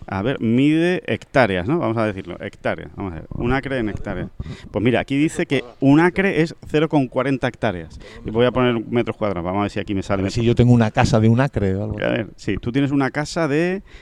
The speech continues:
Speaker 1: eh, un acre es cuatro mil cuarenta y seis metros cuadrados.
Speaker 2: Uf, sí, sí, una casa de, de un acre la va a tener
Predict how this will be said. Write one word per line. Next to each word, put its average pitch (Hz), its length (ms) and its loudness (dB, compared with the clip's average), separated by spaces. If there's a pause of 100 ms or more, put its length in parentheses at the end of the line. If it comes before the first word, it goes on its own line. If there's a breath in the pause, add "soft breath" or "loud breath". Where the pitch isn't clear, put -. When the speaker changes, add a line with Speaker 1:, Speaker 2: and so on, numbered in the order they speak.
(260 soft breath)
Speaker 1:
eh, 110 280 0
un 143 160 6
acre 180 440 2
es 175 200 -2
cuatro 127 380 4
mil 165 180 4
cuarenta 147 380 2
y 107 60 -2
seis 123 300 -2
metros 113 260 -4
cuadrados. 87 420 -6 (140)
Speaker 2:
Uf, 123 160 6
sí, 110 140 2
sí, 107 120 2
una 104 260 2
casa 113 260 0
de, 110 440 2
de 107 140 2
un 110 120 2
acre 117 220 0
la 117 100 2
va 110 80 2
a 113 40 0
tener 120 480 2